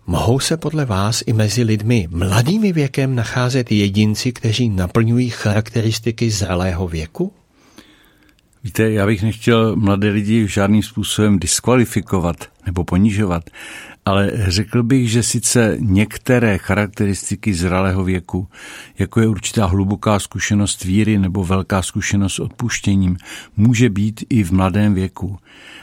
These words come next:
Speaker 2: Ale to, co myslím v tom mladém věku není možné, to je dlouhodobá nashromážděná zkušenost s lidmi, s Bohem, se sebou samým, s vlastním životem.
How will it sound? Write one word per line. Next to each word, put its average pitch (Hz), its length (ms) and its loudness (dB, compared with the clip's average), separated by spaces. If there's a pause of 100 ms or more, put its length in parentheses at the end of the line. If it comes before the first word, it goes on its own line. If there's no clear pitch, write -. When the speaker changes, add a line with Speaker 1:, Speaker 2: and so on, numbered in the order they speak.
(100)
Speaker 2:
Ale 92 140 2
to, 101 140 -6
co 131 160 2
myslím 131 280 4
v - 60 -6
tom 123 120 4
mladém 110 300 4
věku 120 240 0
není 101 260 4
možné, 101 560 0 (380)
to - 80 0
je 104 220 2
dlouhodobá 110 1000 2
nashromážděná 101 1120 0
zkušenost - 840 -2
s 85 140 -6
lidmi, 101 460 0 (200)
s - 120 -12
Bohem, 98 460 0 (300)
se - 140 -6
sebou 101 380 -2
samým, 95 420 0
s 82 60 -8
vlastním 85 400 -2
životem. 87 600 -4